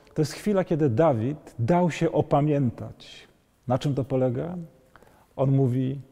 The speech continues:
„Zgrzeszyłem”. I kropka. „Zgrzeszyłem” i nie próbuje się usprawiedliwiać.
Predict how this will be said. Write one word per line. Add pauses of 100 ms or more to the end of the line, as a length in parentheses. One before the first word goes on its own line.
(320)
„Zgrzeszyłem”. (720)
I
kropka. (1500)
„Zgrzeszyłem” (520)
i
nie
próbuje
się
usprawiedliwiać.